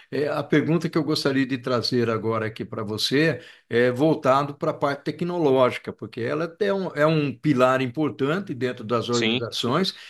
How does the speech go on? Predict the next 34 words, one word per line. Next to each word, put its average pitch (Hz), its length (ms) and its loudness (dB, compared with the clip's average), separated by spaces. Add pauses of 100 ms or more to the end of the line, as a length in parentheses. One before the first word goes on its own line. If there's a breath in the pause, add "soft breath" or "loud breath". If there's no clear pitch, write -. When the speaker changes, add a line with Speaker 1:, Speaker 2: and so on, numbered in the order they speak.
(120)
Speaker 1:
e 175 80 -2
que 214 160 2
viabiliza 170 760 4
muitas 156 440 -2
coisas, 135 600 0 (240 loud breath)
é, 120 240 -2
pra 131 260 -2
que 127 240 0
elas 123 280 2
venham 123 360 -4
a 123 60 -4
acontecer. 123 840 -4 (240 loud breath)
Ô, 190 80 4
André, 220 240 6
quais 247 240 2
são 285 140 0
as 269 100 -4
tecnologias 147 1300 0
que - 220 -10
são 151 220 -2
mais 156 400 0
utilizadas 120 840 -2
na 113 100 -4
sua 117 220 -2
visão 123 480 0 (320 loud breath)
pelos 170 380 4
analistas 143 960 0
de 120 100 -2
logística 123 560 -2
para 143 240 0
melhorar 139 580 2
a 131 80 0
eficiência 123 640 -4
operacional? 127 800 -2